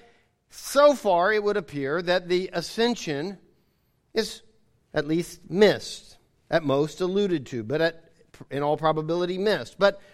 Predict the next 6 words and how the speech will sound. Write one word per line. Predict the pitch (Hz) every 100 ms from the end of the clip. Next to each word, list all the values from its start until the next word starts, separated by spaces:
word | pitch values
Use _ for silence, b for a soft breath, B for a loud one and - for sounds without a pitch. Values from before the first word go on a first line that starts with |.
| -
we | 226
can't | - 196 190
stop | 196 - 143 135 -
there. | 170 233 139 - _ _ _ _ _ _ _ _ _ _ _ _ _ _ _ _ _ _ _
The | 220
more | 208 180 156